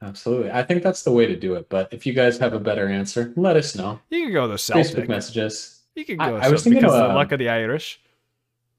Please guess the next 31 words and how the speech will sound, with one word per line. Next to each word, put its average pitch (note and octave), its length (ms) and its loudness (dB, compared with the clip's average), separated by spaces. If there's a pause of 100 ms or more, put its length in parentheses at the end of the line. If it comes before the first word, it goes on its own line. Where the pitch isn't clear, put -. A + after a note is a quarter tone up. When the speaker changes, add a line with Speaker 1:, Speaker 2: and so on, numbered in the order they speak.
(360)
Speaker 1:
a A2+ 100 0
Golden C#3+ 320 6
State D3 300 2
Warrior. C#3 520 4 (400)
Speaker 2:
<laughs> A#2+ 80 -6 (960)
Yes, B2 400 -6
you B2 100 -10
could A#2 100 -4
have A#2 140 -4
a G#2+ 40 -6
Warrior G#2 400 -6
on A2+ 120 -10
there. A#2 260 -12 (280)
There's D#4+ 140 -8
some C#4 140 -6
good G3+ 160 -4
Speaker 1:
A - 40 -10
Speaker 2:
ones G#2+ 220 -6
for A2+ 80 -6
Speaker 1:
Warrior - 40 -4
would B2 40 -2
be A#2 60 -4
a - 20 -6
Speaker 2:
sure. A#2 180 -4
Speaker 1:
good A#2+ 160 -4
one. F#3+ 300 -6 (280)
Speaker 2:
The B2+ 120 -4
Speaker 1:
Mm-hmm. C3+ 80 -2
Speaker 2:
Nets, - 460 -4 (120)
you B2+ 160 -6
know, D3 220 -4